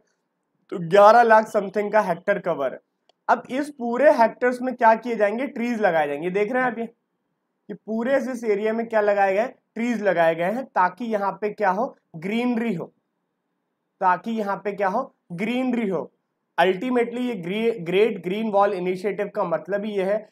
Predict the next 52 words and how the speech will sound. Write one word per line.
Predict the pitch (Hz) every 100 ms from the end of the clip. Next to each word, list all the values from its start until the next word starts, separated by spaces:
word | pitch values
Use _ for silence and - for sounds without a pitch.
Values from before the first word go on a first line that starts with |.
| _ -
कि | 208
जो |
पूरा | 214 196 202 220
एरियाज | 226 185 180 196 214 226
है | 240
यहाँ | 185 180
पे | 180 202
क्या | 196
हो? | 196 202
ग्रीनरी | 160 160 180 190
हो, | 226 233
ताकि | 226 185 220 233
ये | 233
जितना | 190 170 - 220
भी | 214 247 175
एरिया | 170 185 214
है, | 185 147 _ -
ये | 196
सारा | 196 175 185
एरिया | 233 208 208 220
अभी | 208 220
क्या | 202 208
है? | 233
डेजर्ट | 185 170 190 202
एरिया | 180 151 131
है, | 113 _ _ _ _ _ _ _ _ -
डेजर्ट | 180 180 208 208
एरिया। | 190 156 135 110 _ -
अब | 147 147
जानते | 170 175 190 226
हैं | 254 254
यहाँ | 220
पे | 196 208
बहुत | 170 185 202
ज़्यादा | 208 202 214
क्या | 214 190
है, | 208 226 -
आ, | 226 226
अफ्रीका | - 165 - 196 196 208
में | 208 214
लैंड | 156 165 208 247 240
तो | 233
बहुत | 185 185 185
है, | 220
लेकिन | 208 202
वो | 202 196
बहुत | 180 180
ज़्यादा | 185 185 190
वहाँ | 185 175
पे | 175 190
क्या | 180 185
है? | 208